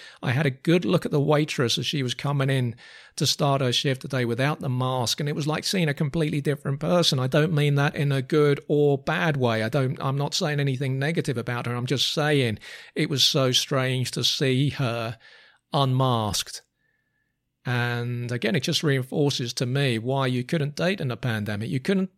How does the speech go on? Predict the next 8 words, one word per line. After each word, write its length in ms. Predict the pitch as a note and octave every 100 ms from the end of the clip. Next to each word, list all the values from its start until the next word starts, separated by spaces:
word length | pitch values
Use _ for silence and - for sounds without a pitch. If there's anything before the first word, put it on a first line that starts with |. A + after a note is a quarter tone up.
| _ -
start 580 | - - D3+ D3 D3 -
dating 460 | C3+ C3+ C3 C3
someone 500 | A#2+ - B2 A#2+ A2+
from 260 | A2+ - B2+
scratch 460 | - - A#2+ A#2+ -
in 80 |
a 60 | A#2
pandemic 760 | - B2 A2+ G#2+ G#2 G#2 -